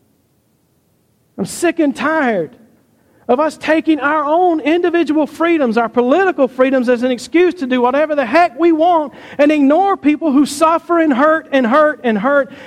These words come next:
and act like it's their fault and their problem when our Lord says to us, "No, it's your problem because you are my people." And Paul is calling us to leave behind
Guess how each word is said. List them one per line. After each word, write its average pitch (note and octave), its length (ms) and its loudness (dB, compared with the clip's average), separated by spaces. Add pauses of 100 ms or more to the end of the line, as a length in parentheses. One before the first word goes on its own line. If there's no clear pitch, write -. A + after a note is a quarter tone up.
and C#4 140 2
act E4+ 280 0
like C#4 220 0
it's D4 160 -6
their D#4 300 2
fault C4 340 0
and A3+ 160 0
their A#3 140 0
problem D4 500 0 (240)
when B3+ 160 4
our C4+ 180 2
Lord G#4 380 0
says A3+ 340 -2
to A#3+ 160 2
us, B3+ 220 0
"No, D4 380 2
it's F#3 420 -4
your C#4 220 2
problem D3+ 640 -4 (1200)
because C3+ 340 -10
you A#3+ 200 0
are G#3 160 0
my F#3 240 -4
people." F#3 400 -10 (960)
And D#3+ 160 -6
Paul D4 360 0
is A3+ 120 -4
calling B3 420 -2
us B3 140 -2
to G3+ 120 -2
leave C#4 500 0
behind C#4+ 540 0